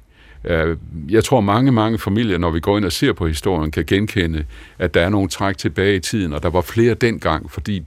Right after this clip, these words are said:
bysamfundene var mindre, og man levede tættere, end man gør nu. Og det betyder alt sammen, at jeg har levet med, øh, Pia, den erkendelse, at, at jeg mistede min datter med en uhelbredelig sygdom.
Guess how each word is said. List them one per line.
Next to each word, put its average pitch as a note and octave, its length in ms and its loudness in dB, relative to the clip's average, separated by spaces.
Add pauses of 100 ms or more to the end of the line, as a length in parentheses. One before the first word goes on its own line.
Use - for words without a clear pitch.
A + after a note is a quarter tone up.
(100)
bysamfundene E2 960 -2
var D#2 120 2
mindre, G2+ 320 2
og D2+ 160 0
man D#2+ 100 0
levede G2 360 2
tættere, A2 360 -2
end D#2 80 -6
man D2+ 100 -6
gør D#2+ 120 -2
nu. D2 180 -6 (800)
Og G2 320 2 (340)
det D3 100 6
betyder D3 360 2
alt C3 140 -2
sammen, A#2+ 340 0
at F#2+ 240 -2 (600)
jeg A#2 120 4
har C3 80 6
levet C#3+ 400 6
med, A#2+ 420 2
øh, F2 400 -6
Pia, G#2 340 0
den A#2+ 280 0
erkendelse, F#2 800 -2
at, E2 360 -4
at E2+ 280 -4 (240)
jeg F#2 140 2
mistede A#2 340 2
min F#2+ 140 0
datter G2+ 340 2 (680)
med G2 240 4
en F#2+ 140 4
uhelbredelig G2 580 2
sygdom. G2 500 0